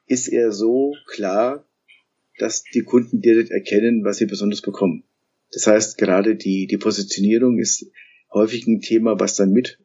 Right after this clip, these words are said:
aufpoppt, weil wir sagen, ja, bevor ich jetzt wirklich Kunden gewinnen kann, muss erst mal klar sein, wer sind denn meine Kunden? Na, wenn mir jemand sagt, meine Kunden ist je-, sind, sind alle, dann weiß ich genau, keiner ist ein Kunde.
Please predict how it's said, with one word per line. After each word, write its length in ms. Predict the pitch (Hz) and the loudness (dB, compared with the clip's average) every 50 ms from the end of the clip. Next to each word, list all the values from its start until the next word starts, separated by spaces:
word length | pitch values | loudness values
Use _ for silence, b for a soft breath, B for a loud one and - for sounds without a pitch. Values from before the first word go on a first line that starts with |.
| _ _ _ _ | _ _ _ _
aufpoppt, 640 | - 107 131 131 - - - 143 147 - - - b b b b b b b b - | 0 0 0 0 -2 -4 -2 -2 -2 -2 -6 -20 b b b b b b b b -4
weil 140 | - 104 104 | 0 2 2
wir 100 | 104 104 | 2 2
sagen, 320 | 101 107 107 107 107 110 | 2 2 2 2 0 0
ja, 200 | 110 104 101 92 | -2 -2 -2 -2
bevor 440 | - - - 104 - - - 113 117 117 | -2 -4 -8 -8 -8 -2 0 0 0 2
ich 60 | 120 | 2
jetzt 220 | 123 110 - - | -2 -4 -2 -2
wirklich 300 | 113 113 - 117 110 - | -2 -2 -2 -2 -12 -8
Kunden 300 | - - 139 127 117 117 | -2 0 0 0 0 0
gewinnen 400 | 107 107 95 110 117 135 147 147 | 0 2 2 2 2 2 2 0
kann, 320 | 147 143 139 143 143 135 b b b b b _ - | 0 2 2 2 0 -4 b b b b b _ -2
muss 160 | 127 123 127 | -2 2 2
erst 180 | 123 113 - | 2 0 0
mal 100 | 110 104 | -4 -4
klar 240 | 101 - 107 98 98 | -4 -2 -2 0 0
sein, 160 | 98 107 101 95 | 0 -2 -2 0
wer 100 | 104 98 95 | 0 0 0
sind 160 | - 143 156 | 0 0 2
denn 100 | 147 127 | 2 2
meine 180 | 120 113 113 | 2 2 0
Kunden? 380 | 107 - 143 143 127 123 - - _ _ _ _ _ _ _ _ _ _ _ _ _ _ _ _ _ _ _ _ | 0 0 0 0 0 -4 -10 -16 _ _ _ _ _ _ _ _ _ _ _ _ _ _ _ _ _ _ _ _
Na, 140 | - 101 101 - | -10 -10 -6 -4
wenn 140 | 113 107 104 | -2 0 0
mir 100 | 104 107 | 2 2
jemand 300 | 101 104 98 101 98 98 | 2 2 2 2 0 0
sagt, 280 | 101 98 101 - - _ _ _ _ _ _ _ _ - | -2 -4 -4 -6 -12 _ _ _ _ _ _ _ _ -8
meine 300 | - 90 98 104 104 - | -2 0 2 2 2 2
Kunden 300 | - 123 117 110 123 120 | 0 -2 -2 2 2 0
ist 280 | - 101 - - - | 0 0 -2 -4 -4
je-, 160 | 101 101 - - | -4 -4 -4 -4
sind, 360 | - - 110 107 98 - - - | -2 0 2 2 0 0 -2 -4
sind 260 | - - - 110 - | 0 0 2 0 2
alle, 380 | - - 107 120 135 151 147 | 2 2 4 4 4 2 0
dann 160 | - 117 98 98 | -2 -6 -2 0
weiß 180 | 98 101 104 | 0 0 0
ich 140 | 117 117 - | -2 -8 -8
genau, 240 | 113 113 113 117 123 | -8 -8 -8 -8 -10
keiner 340 | _ - - - 214 - 165 | _ -2 0 2 4 4 4
ist 100 | 123 110 | 2 2
ein 120 | 101 92 | 0 -2
Kunde. 320 | - 101 92 85 87 - | 0 -2 -2 -2 -4 -10